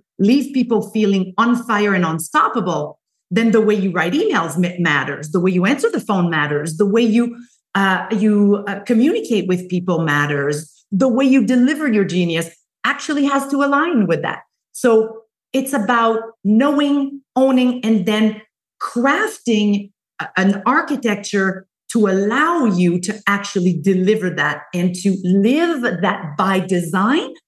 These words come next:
not necessarily by default, right? It's easy to, fairly easy to live by default. You just do, do, do.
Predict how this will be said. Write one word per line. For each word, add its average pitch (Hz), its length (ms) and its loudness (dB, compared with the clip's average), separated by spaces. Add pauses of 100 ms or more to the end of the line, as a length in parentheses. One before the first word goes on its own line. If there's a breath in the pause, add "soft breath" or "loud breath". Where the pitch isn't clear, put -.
(460)
not 196 320 2
necessarily 170 460 -6
by 135 140 0
default, 127 440 -8 (140)
right? 180 120 -4
It's 180 120 -4
easy 339 300 2
to, 240 340 -2 (240)
fairly 339 240 2
easy 233 400 4
to 214 120 0
live 180 300 0
by 185 160 2
default. 175 500 -4
You 175 60 -4
just 165 240 -4
do, 202 300 4
do, 175 240 0
do. 196 420 0